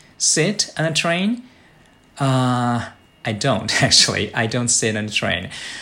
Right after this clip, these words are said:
I didn't sit this morning either, when there were only twenty passengers in the car and, uh, plenty of seats available. Why? Probably I'm a bit obsessed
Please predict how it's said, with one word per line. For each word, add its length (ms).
I 100
didn't 220
sit 280
this 220
morning 240
either, 460
when 180
there 80
were 80
only 280
twenty 280
passengers 560
in 60
the 80
car 260
and, 140
uh, 240
plenty 300
of 100
seats 260
available. 500
Why? 840
Probably 580
I'm 100
a 60
bit 160
obsessed 720